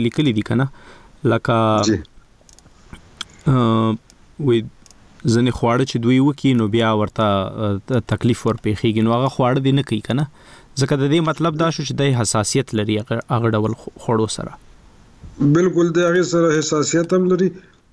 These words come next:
Speaker 2: او یا د ده په بدن کې، په کولمو کې یا په معده کې یا په ګردو کې داسې څه عوارض موجود دي چې ده ته یې پته نه لګېږي.
Speaker 1: مهم.
Speaker 2: لکه موږ تسلسل سره دا خبره کوو چې د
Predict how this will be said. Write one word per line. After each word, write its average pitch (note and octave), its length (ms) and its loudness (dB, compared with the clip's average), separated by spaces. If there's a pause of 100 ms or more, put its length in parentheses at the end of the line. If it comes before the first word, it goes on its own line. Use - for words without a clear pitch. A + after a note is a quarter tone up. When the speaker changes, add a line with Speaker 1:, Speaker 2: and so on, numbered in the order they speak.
(260)
Speaker 2:
او D3 160 2
یا F3 200 2
د E3 140 0
ده F3+ 300 2
په D#3+ 200 -2
بدن D#3 440 2
کې، D#3 480 0
په C#3+ 80 0
کولمو D3 680 2
کې D3 300 4
یا C3+ 120 2
په C3 180 -4
معده C3 400 2
کې C#3 180 -4
یا C3+ 300 4
په B2 160 -2
ګردو B2+ 420 0
کې C#3 80 0
داسې C3+ 320 2 (160)
څه B2 200 2 (840)
عوارض C3+ 540 2
موجود D3+ 380 2
دي D#3 100 0
چې D3 100 -2
ده C#3+ 160 2
ته D3 100 0
یې C#3 60 0
پته C#3+ 340 -2
نه C#3 120 2
لګېږي. G2+ 500 -2 (100)
Speaker 1:
مهم. C3 300 0 (280)
Speaker 2:
لکه C3 280 -6 (160)
موږ D3 160 4
تسلسل D3 500 0
سره D#3 200 2
دا C#3 140 0
خبره C#3 360 0
کوو D3+ 180 2
چې C#3+ 80 0
د C#3 140 4